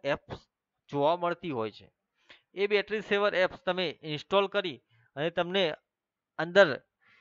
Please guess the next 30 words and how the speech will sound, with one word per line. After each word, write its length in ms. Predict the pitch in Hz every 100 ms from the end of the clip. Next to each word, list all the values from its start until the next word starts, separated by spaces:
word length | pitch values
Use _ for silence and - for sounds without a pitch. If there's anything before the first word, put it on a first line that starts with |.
| _ -
એવું 220 | 170 202
બતાવવામાં 560 | 180 - 190 190 185 180
આવે 160 | 170
છે 180 | 160 175
કે 80 | 170
તમારી 320 | 160 151 165
બેટરી 340 | 170 156 165 156
આટલા 260 | 147 165
ટકા 240 | 165 160 160
સેવ 260 | - 160
થાય 200 | 143 143
છે, 100 | 147
આટલા 240 | 139 156 156
ટકા 220 | 156 156
સેવ 260 | - 151
થાય 240 | 147 135 131
છે, 220 | 135 135 _ _ _ -
પરંતુ 380 | 160 175 196 -
એવું 220 | 147 160
કશું 320 | - 160 - 165
હોતું 320 | 135 - 165
નથી. 340 | 165 180 262 _ _ _ - -
પરંતુ 440 | 170 196 196 151
બેટરી 420 | 127 156 156 220 226
સેવર 400 | - 202 202 -
એપ 180 | 165 170 _
દ્વારા 440 | 156 165 160 127 - _ _ -
તમારા 340 | 165 185 208
ફોનની 540 | 202 - 170 165 170 135
જે 300 | 151 156